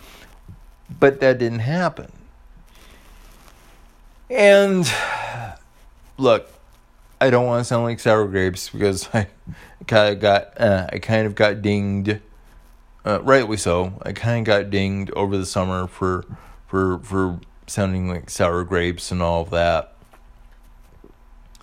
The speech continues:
But I would love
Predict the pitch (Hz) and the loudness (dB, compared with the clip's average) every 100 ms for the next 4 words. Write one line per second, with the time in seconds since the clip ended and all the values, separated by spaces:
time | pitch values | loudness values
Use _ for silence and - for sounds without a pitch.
0 | _ _ - - - - - - _ _ | _ _ -20 -20 -20 -20 -20 -20 _ _
1 | - - _ _ - _ - - - 139 | -20 -20 _ _ -20 _ -20 -20 -16 -8
2 | 113 90 110 90 - - _ - _ _ | -6 0 2 2 0 -14 _ -20 _ _
3 | - - - - - - _ - - - | -20 -20 -20 -20 -20 -20 _ -20 -20 -20
4 | - - - - 131 131 135 139 139 139 | -20 -20 -12 4 6 8 6 2 0 -2
5 | 120 110 107 110 107 104 101 | -2 -4 2 4 4 2 -4